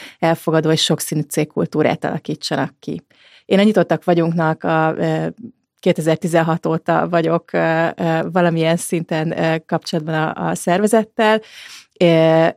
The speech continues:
az elmúlt egy évben megbízott ügyvezető igazga-, igaz-, igazgató voltam, és most pedig, ö,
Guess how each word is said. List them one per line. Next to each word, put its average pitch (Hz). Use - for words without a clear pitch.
az 180
elmúlt 180
egy 165
évben 165
megbízott 160
ügyvezető 160
igazga-, 175
igaz-, 190
igazgató 196
voltam, 190
és 165
most 165
pedig, 160
ö, 156